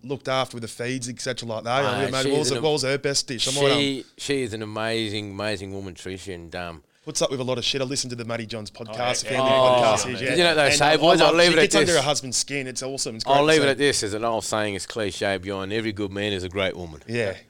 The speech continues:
Speaker 1: yeah.
Speaker 2: And that's what Trish Johns is, you know. And,
Speaker 1: No,
Speaker 2: um,
Speaker 1: I'm sure she'd be, love to hear something like that.
Speaker 2: Oh,
Speaker 1: Yeah,
Speaker 2: bruh, I'll,
Speaker 1: definitely.
Speaker 2: I'll tell you one story too, one funny story though.
Speaker 1: Yeah.
Speaker 2: So, I, I,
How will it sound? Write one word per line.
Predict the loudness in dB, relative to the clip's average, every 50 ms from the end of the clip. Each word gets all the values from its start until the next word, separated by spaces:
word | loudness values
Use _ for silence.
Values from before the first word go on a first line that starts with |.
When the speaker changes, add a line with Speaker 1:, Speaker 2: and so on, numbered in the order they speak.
| _ -10
Speaker 1:
yeah. | -8 -8 -8 -10 _ _ _ _ _
Speaker 2:
And | _ -14
that's | -12 -10 -8
what | -10 -10 -10
Trish | -10 -12 -12 -12 -12
Johns | -12 -12 -12 -12 -12 -14 -14
is, | -14 -14 -12
you | -10
know. | -10 -10 -8 -8 -10
And, | -10 -10 -8
Speaker 1:
No, | -6
Speaker 2:
um, | -6 -4 -4 -4
Speaker 1:
I'm | -4 -4
sure | -4 -4 -2 -2
she'd | -4 -4 -8
be, | -10 -12
love | -12 -12 -12 -12
to | -14
hear | -12 -12 -10 -8 -6
something | -6 -8 -8 -10 -12
like | -14 -12 -8
that. | -6
Speaker 2:
Oh, | -4 -2 -2 -2 -2
Speaker 1:
Yeah, | 0
Speaker 2:
bruh, | 0
I'll, | 0 0 0
Speaker 1:
definitely. | -2 -2 -4
Speaker 2:
I'll | -6 -4
tell | -2 -2 0
you | 0 0
one | -2 -4
story | -4 -6 -6 -6 -6 -6
too, | -6 -6 -6
one | -6 -8 -8
funny | -8 -8 -10 -10
story | -10 -12 -10 -8 -8 -6
though. | -6 -4
Speaker 1:
Yeah. | 0 0 0 0
Speaker 2:
So, | 0 -2 -4 -6 -8 -10 _ _ _ _ _ _ _ _ _ _ _ _ -10 -10 -10 _ _ _ _ _ _ _ _ _ _ _ _ _ _ _ _
I, | -8 -8
I, | -6 -6 -6 -6